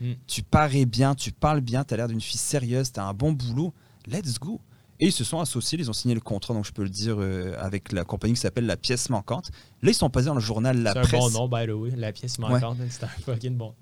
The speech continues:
Speaker 2: Ils sont passés dans La Presse parce qu'il y avait, euh, une journaliste qui les a approchés et la fille, elle disait, donc, euh, Marie-Ève, qu'elle est,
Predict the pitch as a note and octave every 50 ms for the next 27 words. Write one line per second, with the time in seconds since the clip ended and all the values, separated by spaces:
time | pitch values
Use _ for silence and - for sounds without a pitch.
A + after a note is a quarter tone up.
0 | - - - B2+ - C#3+ B2 C3+ C3+ C3 D3+ E3+ E3 D3+ C3+ A#2+ A2+ - - -
1 | C3 - - - - - - - _ A2+ G#2 - - A2+ G#2 G#2 A#2 A#2+ A#2 A2
2 | G2+ G2+ G2 F#2 F2+ F2+ G2+ G2+ F#2 G2 F#2+ G2 G2+ A#2 A#2 - - - G2 F#2+
3 | G2 G2+ F#2+ - - F2+ F2+ - - D3+ - - A2 G2+ F#2+ F#2+ - - - C#3
4 | C#3 A#2+ G2 F#2+ G2 G2+ G2+ G2 G#2 A2+ A#2 G2 F#2 - G2 E2+ E2 - - -
5 | F#2+ A2 B2+ C3+ C#3 A2+ - - - - _ _ - G#2+ G2+ G#2 G#2+ G2+